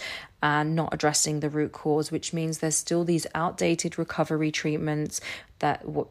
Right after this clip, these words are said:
that are advising people on how to manage their symptoms, and therefore symptoms are being managed and not addressed at the root cause. And so with chronic illness, um, and from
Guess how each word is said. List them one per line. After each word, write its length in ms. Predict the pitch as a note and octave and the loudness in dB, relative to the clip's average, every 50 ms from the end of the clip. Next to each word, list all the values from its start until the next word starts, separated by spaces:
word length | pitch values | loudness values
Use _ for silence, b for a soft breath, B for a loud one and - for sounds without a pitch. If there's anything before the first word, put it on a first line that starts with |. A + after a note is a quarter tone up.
| - | 0
that 240 | - D#3 D3+ C#3+ - - | 2 4 4 4 4 4
are 320 | - D3+ D3+ D3 D3+ - - | 4 4 6 6 6 4 2
advising 540 | D#3 - - D#3 D#3 D3+ D#3 - E3 D#3+ | 0 0 2 4 4 4 4 2 0 -2
people 420 | D3+ - D#3 D3 - - D#3+ D3+ D3+ | -4 -4 -4 -6 -4 -2 0 0 0
on 120 | D#3 D3+ | 0 -2
how 180 | D3 D#3 D3+ D3 | -2 -2 -2 -2
to 260 | - - E3 D#3 D#3+ | -2 -4 -6 -6 -4
manage 440 | - E3+ D#3+ D#3 E3 F#3 F#3+ F3+ - | -4 -2 2 2 2 2 2 0 0
their 160 | - E3 D#3 | -2 -2 -2
symptoms, 640 | D3+ - - D3 C#3+ C#3+ - D#3+ D3 D3 D3+ D3+ D3 | -2 -2 -4 -4 -4 -4 -6 -6 -4 -4 -4 -4 -4
and 200 | - D#3 D#3+ D#3 | -2 -2 -2 0
therefore 400 | D#3 D3+ D3+ D3+ - D#3 D3+ D#3 | 0 0 -2 -2 -2 -2 -2 -2
symptoms 460 | D#3 - E3 D#3+ D3+ - E3+ E3 D3+ | -2 -2 -4 -4 -4 -2 -4 -4 -2
are 60 | E3 D3+ | -2 -2
being 420 | - D#3+ D3+ D3+ D3+ D#3 D#3+ E3 | 0 0 0 0 0 0 0 2
managed 580 | F3 F#3 G3 G3 F#3+ G#3+ B3+ A#3+ - - - - B B B B B B | 2 2 4 4 4 2 2 0 -4 -8 -10 -10 B B B B B B
and 220 | - E3 E3+ E3+ | 2 2 4 4
not 160 | E3+ E3 - | 4 2 2
addressed 420 | D#3+ - E3 E3 D#3+ D#3 - - - | 0 0 0 2 2 2 2 0 0
at 140 | E3+ D#3+ - | -2 -4 -2
the 100 | E3 D#3+ | -2 -2
root 240 | D3+ D#3 D#3 D3+ - | 0 0 0 -2 -2
cause. 520 | - - D#3 D3 C#3+ - - D3+ - - B B B B B B B | -4 -6 -4 -2 -2 -2 -2 -4 -4 -6 B B B B B B B
And 180 | - F#3 F3+ | 2 4 4
so 300 | - - F#3 F#3 F3 F3+ | 4 6 6 6 6 6
with 380 | F#3 F3 E3 F#3 F3+ E3+ - - | 4 2 4 4 4 4 2 -2
chronic 340 | - F#3+ F3+ F3 F3 F3 - - | 0 2 2 2 2 0 2 4
illness, 640 | F3+ F3+ F#3+ F#3 F3 E3+ F3 G#3 A#3+ - - - - - - | 6 6 8 8 6 6 4 4 2 2 0 0 0 0 2
um, 440 | E3+ E3 E3 D#3+ D#3+ D#3+ D#3+ - - - _ _ - - | 2 4 4 2 0 -2 -2 -4 -8 -14 _ _ -2 2
and 200 | D#3+ D#3+ D#3+ D#3 | 2 2 2 0
from 480 | - - - E3+ D#3+ D#3+ D#3+ D#3+ D#3 | -2 2 4 6 6 6 4 2 -2